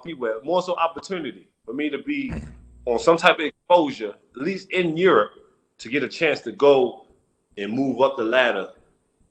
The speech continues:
And through my career, I moved the ladder pretty fast. I played two years of pretty much low-tier Europe basketball, then I went straight to the high level in Europe. And I've been there ever since, you know. So, um, it's not easy to do.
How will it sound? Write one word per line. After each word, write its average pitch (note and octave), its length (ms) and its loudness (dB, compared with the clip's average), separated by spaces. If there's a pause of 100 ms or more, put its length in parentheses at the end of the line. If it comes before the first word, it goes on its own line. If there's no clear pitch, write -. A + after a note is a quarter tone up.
And A2 340 -8 (120)
through B2 100 0
my A#2+ 120 6
career, C#3+ 340 2
I A#2 40 2
moved A#2+ 260 0
the A2+ 80 0
ladder A2 260 0
pretty A2 240 -8
fast. C#3 500 -2
I G#2+ 80 0
played C3+ 520 -2 (440)
two D#3+ 200 -4
years D3 340 2
of G2+ 160 -4 (120)
pretty C#3 220 -2
much C3+ 220 2
low-tier C3 800 0
Europe C3+ 280 0
basketball, D3+ 640 2
then B2+ 100 -4
I B2+ 60 -2
went B2 100 -6
straight C3 200 -12
to - 40 -20
the B2 80 -10
high B2+ 160 0
level G2 260 -8 (180)
in G2+ 100 -20
Europe. G#2 320 -8 (240)
And A2 100 -2
I've A2+ 160 2
been B2 160 -4
there A2 320 0
ever G2+ 160 -4
since, A2+ 420 -8
you F#2 80 -20
know. G2+ 180 -4
So, G2+ 380 -4 (600)
um, G#2 580 4 (640)
it's C3 180 -10
not D#3 180 4
easy E3+ 280 -2
to D3 60 -10
do. D#3+ 280 0